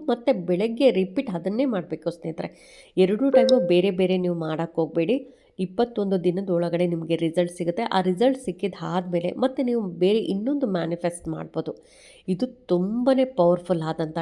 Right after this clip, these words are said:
ಟೆಕ್ನಿಕ್ ಅಂತ ಹೇಳ್ಬೋದು. ಈ ವಾಟರ್‌ಗೆ ಅಷ್ಟೊಂದು ಶಕ್ತಿ ಇದೆ. ಅದಕ್ಕೋಸ್ಕರ ಯಾವಾಗಲೂ ವಾಟರ್ ಹತ್ರ ನಾವು ಈಗ ಸಿಂಕಲ್ಲಿ ಪಾತ್ರೆ ತೊಳಿಬೇಕಂದ್ರಾಗ್ಲಿ, ಅಥವಾ ಅಡುಗೆ ಮಾಡ್ಬೇಕಂದ್ರೆ, ಅಥವಾ ನೀವು ಹೊರಗಡೆ ಎಲ್ಲೋ ನೀರಿನ ಹತ್ರ ಹೋಗಿರ್ಬೇಕಂದ್ರೆ ಪಾಸಿಟಿವ್ ಆಗಿ ಮಾತಾಡ್ಬೇಕು.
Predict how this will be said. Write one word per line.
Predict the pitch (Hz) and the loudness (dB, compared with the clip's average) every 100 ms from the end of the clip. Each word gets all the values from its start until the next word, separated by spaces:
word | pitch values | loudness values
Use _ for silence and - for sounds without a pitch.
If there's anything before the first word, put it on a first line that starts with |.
| 160 | -6
ಟೆಕ್ನಿಕ್ | 165 156 170 165 165 | -8 -6 -4 -4 -6
ಅಂತ | 147 175 | -6 -6
ಹೇಳ್ಬೋದು. | 165 160 156 160 - - - | -6 -6 -4 -6 -6 -12 -4
ಈ | 170 | 0
ವಾಟರ್‌ಗೆ | 175 175 185 175 185 | 0 0 -2 -2 -4
ಅಷ್ಟೊಂದು | 180 - 165 185 220 262 | -4 -4 -4 -2 0 0
ಶಕ್ತಿ | 254 175 - - 175 | 0 -6 -6 -2 0
ಇದೆ. | 165 151 - - - - 185 | 0 -2 -4 -20 -20 -6 -2
ಅದಕ್ಕೋಸ್ಕರ | 208 285 254 226 214 196 | 0 2 0 0 0 0
ಯಾವಾಗಲೂ | 165 170 175 202 240 | 0 0 0 2 2
ವಾಟರ್ | 190 165 170 185 | 2 0 0 -2
ಹತ್ರ | 180 165 | -4 -4
ನಾವು | 165 165 175 - | -2 0 0 -2
ಈಗ | 170 180 | -2 -2
ಸಿಂಕಲ್ಲಿ | 175 180 180 180 170 | -2 -4 -2 -2 -2
ಪಾತ್ರೆ | 160 165 185 | -4 -4 -4
ತೊಳಿಬೇಕಂದ್ರಾಗ್ಲಿ, | 180 165 160 160 160 156 156 156 160 - - - - | -2 -2 -2 -4 -6 -8 -8 -6 -8 -8 -18 -20 -8
ಅಥವಾ | 180 180 170 | -4 0 0
ಅಡುಗೆ | 170 175 202 | 0 -2 -2
ಮಾಡ್ಬೇಕಂದ್ರೆ, | 185 170 160 165 165 147 160 156 - | -4 -6 -6 -6 -6 -6 -6 -6 -4
ಅಥವಾ | 175 180 | -4 -2
ನೀವು | 175 175 | -4 -2
ಹೊರಗಡೆ | 175 170 185 185 180 | -2 0 2 2 2
ಎಲ್ಲೋ | 170 175 175 | 2 2 2
ನೀರಿನ | 175 196 202 180 | 2 0 0 -2
ಹತ್ರ | 175 165 | -2 -8
ಹೋಗಿರ್ಬೇಕಂದ್ರೆ | 160 156 165 160 160 165 175 240 240 - - - | -8 -4 -4 -2 -4 -4 -6 -8 -8 -20 -16 -6
ಪಾಸಿಟಿವ್ | 170 170 190 208 - 175 | -4 -2 -2 -4 -4 -8
ಆಗಿ | 175 190 | -6 -6
ಮಾತಾಡ್ಬೇಕು. | 196 160 165 156 156 156 156 | -6 -6 -6 -6 -6 -6 -4